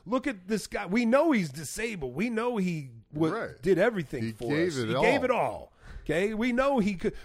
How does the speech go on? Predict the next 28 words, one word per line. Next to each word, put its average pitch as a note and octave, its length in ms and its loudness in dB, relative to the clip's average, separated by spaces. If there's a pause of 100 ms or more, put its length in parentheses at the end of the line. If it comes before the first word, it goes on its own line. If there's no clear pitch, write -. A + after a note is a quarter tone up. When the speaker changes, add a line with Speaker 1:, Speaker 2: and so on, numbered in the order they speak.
Speaker 1:
We C4+ 140 4
were C4+ 180 0
bummed G3+ 440 2
when D3 180 -2
he F#3 140 -2
couldn't A3+ 300 -4
play A#3+ 260 -4
longer. G#2+ 500 -6
Speaker 2:
<laughs> - 60 0 (340)
Right. D4 260 -2
Speaker 1:
We A#3+ 200 0
were C#4 160 0
truly C4+ 320 0
disappointed A3+ 720 -4
that E3 140 -2
we D#3+ 40 -6 (140)
Speaker 2:
Right. D3+ 80 -4
Speaker 1:
couldn't B3 320 -6
use B3+ 340 0
his A#3 160 -4
body F3 600 -4
further. D#3 560 -4 (100)
Speaker 2:
Yeah. C#3 300 -4
Speaker 1:
Right? G3+ 420 -2
Speaker 2:
To C#3 100 -8
make C3+ 280 -2
money. C#3 320 -4
Speaker 1:
Yeah. C#4 240 2